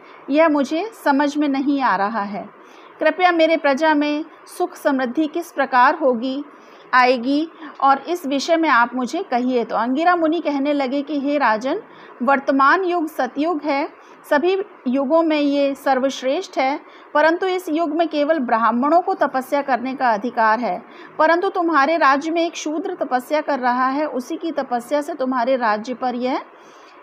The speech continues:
परिस्थिति आई है, इसलिए तुम्हें उस शूद्र को मारकर प्रजा में सुख समृद्धि लानी प-, चाहिए।" तो राजा ने कहा, "हे ऋषिवर, तपस्या में मग्न निष्पाप व्यक्ति को मारना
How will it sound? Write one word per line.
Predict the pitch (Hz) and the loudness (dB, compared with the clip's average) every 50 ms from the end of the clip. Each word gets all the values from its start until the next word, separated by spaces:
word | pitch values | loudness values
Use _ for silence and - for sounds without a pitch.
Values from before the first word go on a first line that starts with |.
| - - - - | -20 -14 -2 0
परिस्थिति | 285 - 311 302 - - 359 - 349 330 302 | 2 2 2 0 -2 -4 -4 -2 0 0 2
आई | 254 226 214 214 214 | 2 2 2 0 -4
है, | 208 208 170 165 196 - - - - - - | -4 -6 -6 -8 -8 -12 -20 -20 -18 -6 -6
इसलिए | 311 294 - 320 349 370 | -6 -4 -2 -2 -2 -2
तुम्हें | - 339 330 320 339 320 | 0 0 2 2 4 4
उस | 320 320 320 | 2 0 -2
शूद्र | - - - 320 311 302 285 330 | -8 -10 -6 -4 -4 -2 -2 -4
को | 330 349 330 | -2 -2 0
मारकर | 285 262 262 247 233 - - 302 285 | 2 4 4 2 2 2 0 -2 -2
प्रजा | 285 277 233 226 254 247 | -2 -4 -4 -2 -2 -2
में | 254 277 | -2 -2
सुख | 285 277 294 277 - | -4 -6 -10 -12 -12
समृद्धि | - - - 254 247 240 226 214 285 311 | -10 -8 -6 -4 -4 -4 -4 -2 -2 0
लानी | 302 262 226 226 220 | 0 0 0 -2 -4
प-, | 220 226 202 - - - | -6 -8 -10 -10 -12 -12
चाहिए।" | - - 226 180 190 190 180 175 175 - - - - - - - - - - | -4 -2 -2 -2 -2 -6 -8 -10 -10 -12 -16 -20 -20 -20 -20 -20 -20 -12 -4
तो | 349 330 | -2 2
राजा | 294 247 233 226 262 302 | 4 4 4 4 2 0
ने | 311 320 | -2 0
कहा, | 320 330 311 320 330 | 0 2 2 2 2
"हे | 330 311 311 311 | 2 2 0 0
ऋषिवर, | 302 302 285 - 294 277 311 330 | -2 -2 -4 -6 -4 -2 -2 -2
तपस्या | 330 320 262 - - 214 226 - - 311 302 | 0 -2 -4 -2 -2 -4 -4 -2 -2 -2 0
में | 311 320 320 | 0 0 0
मग्न | 302 269 247 254 262 269 277 294 | 0 2 2 0 0 0 -2 0
निष्पाप | 277 269 269 - - - 254 233 240 277 320 - | 0 -2 -4 -6 -6 -2 0 2 2 2 0 -2
व्यक्ति | 330 254 240 262 247 - - 320 302 | -6 -2 -2 -2 -4 -4 -6 -8 -6
को | 302 349 320 | -4 -2 -4
मारना | 277 254 240 220 214 220 226 269 320 - | 0 0 2 2 0 0 0 -2 -2 -2